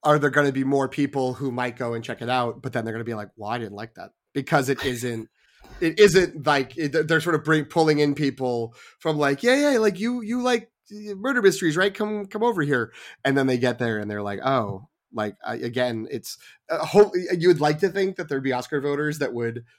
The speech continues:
Speaker 1: uh, that, that many Oscar voters would respond to, "Wow, deep character work and really trenchant insight into the human condition and interpersonal relationships." But based on those articles that always come out about the, the, uh, the, the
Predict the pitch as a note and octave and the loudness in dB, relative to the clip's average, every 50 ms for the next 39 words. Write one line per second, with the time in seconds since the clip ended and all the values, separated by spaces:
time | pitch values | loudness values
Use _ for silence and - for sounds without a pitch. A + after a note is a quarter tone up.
0 | _ _ _ _ _ - C#3+ C#3+ C#3+ D#3 D3 - D3+ D3+ C#3+ C#3+ E3 D#3+ E3 E3 | _ _ _ _ _ -2 -2 0 2 2 0 2 0 0 2 2 2 4 4 4
1 | D#3 D#3 D#3 - F3 D3 D#3 D#3 D#3 D#3+ D3+ C3+ C3+ C3 A#2+ C3 B2 - - A#2+ | 4 2 2 -2 -4 -2 -2 -2 -2 -2 -2 -2 -6 -4 -4 -6 -6 -6 -6 -6
2 | A2+ A#2 A#2+ A#2 - B2+ A#2 A2+ G#2+ G2 G#2+ C3 B2+ G#2+ - B2 B2 - - B2 | -6 -6 -8 -6 -4 -4 -4 -4 -4 -6 -8 -10 -12 -10 -6 -8 -8 -6 -4 -4
3 | B2+ C#3+ C#3 - A#2+ G#2+ G#2 G#2 G2 F#2+ - _ _ _ _ A#2 G#2+ G#2+ A2 G#2+ | -4 -4 -4 -6 -8 -8 -6 -8 -10 -10 -12 _ _ _ _ -8 -6 -6 -6 -8
4 | - _ - - - _ - B2+ C3 C3 C3 C3 B2 B2 A2 - - - C3+ B2+ | -10 _ -20 -20 -18 _ 0 2 4 4 4 4 4 0 -2 -4 -2 -2 0 0
5 | - - C#3+ C3 B2 - - _ _ _ _ - C#3 D3 D3+ - B2+ A2+ A2 - | 0 0 0 0 0 -2 -6 _ _ _ _ 0 0 0 2 0 0 -2 -2 -6
6 | - _ A2 A2 G#2+ - - - A#2+ A#2 G#2 A#2 A2+ A#2+ A#2+ A#2+ B2 A#2 - A#2+ | -8 _ -6 -6 -6 -6 -4 -4 -2 -2 -2 -2 -2 0 0 0 0 0 -2 -2
7 | A2 B2+ C3 - - A2 G#2 G#2+ G#2 A2 A2+ A2 A2+ - - A#2+ A2+ - A#2+ A#2 | 0 0 -2 0 -2 -2 -2 -2 -2 -2 -2 -2 -2 -2 -2 -4 -4 -2 -4 -4
8 | A2+ A2+ C3 D#3+ F3 F3 - B2+ A#2 - C3 B2 A#2+ - - - _ _ _ _ | -4 -2 -2 -2 -2 -2 -4 -8 -8 -6 -6 -6 -8 -10 -18 -20 _ _ _ _
9 | _ _ _ _ _ _ _ _ _ _ _ _ _ - C3 - - D#3 E3+ D#3+ | _ _ _ _ _ _ _ _ _ _ _ _ _ -10 -6 0 2 2 2 2
10 | - F#3 E3+ D#3 C#3+ C3 A#2+ - A#2 A#2+ C#3 D3 - A#2 G#2+ A2 G#2 A2 A2 G#2+ | 2 0 0 0 0 -2 -4 -4 -6 -6 -6 -6 -8 -8 -10 -10 -10 -10 -12 -12
11 | - - B2 G#2+ A2 G#2 G#2+ G#2 - - - A#2+ A#2+ A#2 A#2 A2+ B2 B2 A#2+ A2+ | -10 -10 -8 -8 -6 -8 -8 -10 -12 -12 -8 -6 -4 -4 -6 -4 -4 -6 -4 -4
12 | A2+ B2 - B2 B2+ A#2+ - A#2+ A#2+ C3 A2+ - C#3 B2+ B2 B2 C#3 C3 | -6 -8 -8 -6 -6 -4 -4 -4 -6 -6 -4 -4 -4 -4 -2 -2 -4 -2